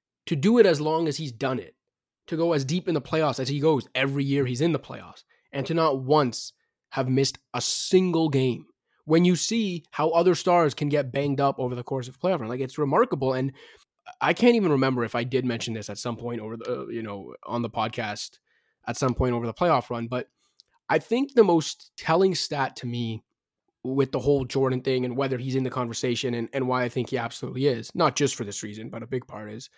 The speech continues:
like, everyone talks about the finals record, right? Which is now four and six, and Jordan went six and oh and whatever. LeBron James has now played, so he's played more playoff games than anyone ever, okay? He's played more playoff games than fifteen franchises, including the Heat, if you can believe that.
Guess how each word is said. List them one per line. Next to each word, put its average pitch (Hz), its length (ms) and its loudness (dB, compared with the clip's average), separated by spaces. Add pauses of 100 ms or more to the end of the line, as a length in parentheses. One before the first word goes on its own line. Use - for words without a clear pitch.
(720)
like, 147 80 4
everyone 202 240 12
talks 160 260 4
about 151 180 0
the - 80 -10
finals 117 400 -6
record, 107 260 -14
right? 120 180 -2
Which 123 140 -6
is 120 80 -4
now 120 140 -4
four 123 300 -2
and 110 120 -12
six, - 400 -14
and 101 280 -16
Jordan 117 260 -6
went 107 140 -8
six - 240 -12
and 104 80 -8
oh 101 220 -10
and 107 100 -12
whatever. 104 360 -10 (1300)
LeBron 196 300 4
James 165 260 2
has 135 80 -2
now 131 140 0
played, - 200 -6
so 151 100 -2
he's 156 120 0
played 247 180 4
more 175 220 4
playoff 147 400 -2
games 101 300 -12
than 117 180 -8
anyone 123 380 -2
ever, - 240 -18 (160)
okay? 110 240 -8
He's 143 160 -2
played 220 180 6
more 185 180 4
playoff 147 280 0
games 127 220 -2
than 127 100 -2
fifteen 127 440 -4
franchises, - 640 -12
including 185 380 4
the 135 80 0
Heat, - 340 -8
if 117 100 -10
you 117 60 -6
can 117 120 -6
believe - 260 -14
that. - 140 -20